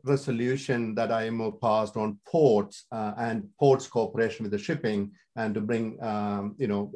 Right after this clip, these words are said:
uh, the emissions from ports as well. Um, and,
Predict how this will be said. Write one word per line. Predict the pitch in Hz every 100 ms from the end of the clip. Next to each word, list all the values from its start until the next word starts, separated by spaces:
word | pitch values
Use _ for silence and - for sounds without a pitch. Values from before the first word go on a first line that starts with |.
| -
uh, | 104
the | 104 104 107
emissions | 120 117 - 101
from | - 104 -
ports | 123 110
as | 107 98
well. | 110 123 104 101 113
Um, | 107 104 101 - - - _
and, | 147 147 143